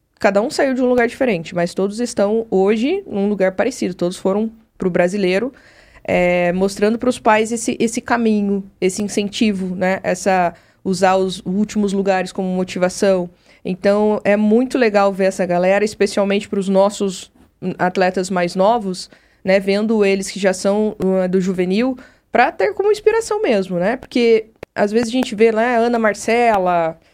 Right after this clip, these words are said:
que arrasa nas águas abertas, né? Que é um dos grandes nomes da natação hoje mundial. É, a gente fala do passado de César Cielo, et cetera e tal,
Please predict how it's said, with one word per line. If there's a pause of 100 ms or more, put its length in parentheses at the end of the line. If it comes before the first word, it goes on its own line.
(200)
que
arrasa
nas
águas
abertas,
né?
Que
é
um
dos
grandes
nomes
da
natação
hoje
mundial. (520)
É,
a
gente
fala
do
passado
de
César
Cielo,
et
cetera
e
tal,